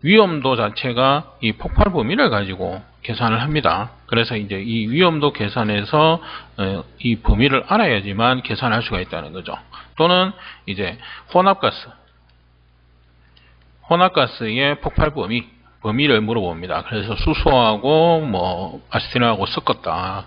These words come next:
그랬을 때 폭발 범위가 어떻게 되느냐, 이런 형태로 물어보는 게 있기 때문에, 자, 이런 것들은 이 폭발 범위를, 어, 가르쳐주는 경우도 있지만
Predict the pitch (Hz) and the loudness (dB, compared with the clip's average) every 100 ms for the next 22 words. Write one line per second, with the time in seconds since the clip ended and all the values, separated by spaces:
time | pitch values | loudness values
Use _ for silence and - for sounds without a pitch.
0 | - - 110 117 - - - 120 110 98 | -12 -4 -2 -2 -4 -6 -2 -2 -2 -4
1 | 101 92 - 107 92 90 95 107 - - | -6 -4 -2 -2 -2 -4 0 0 -2 -16
2 | - - - 151 185 160 117 101 95 101 | -18 -18 -6 0 2 2 0 -4 -6 -6
3 | 110 95 92 92 - - - 87 92 110 | -6 -6 -8 -6 -8 -8 -12 -10 -6 -2
4 | 98 - - - - 123 135 214 196 143 | -2 -6 -12 -16 -4 0 2 2 2 0
5 | 120 127 143 151 160 - - 104 - - | 2 4 2 0 -4 -10 -6 -4 -2 2
6 | - 170 117 139 127 98 127 120 - _ | 2 0 -4 -2 0 0 -2 -4 -12 _
7 | - 98 95 - 277 330 240 170 196 135 | -6 -4 -2 0 0 0 -2 -2 -4 -4
8 | 127 160 143 - 117 92 101 92 | -2 -2 -4 -2 -2 0 0 -2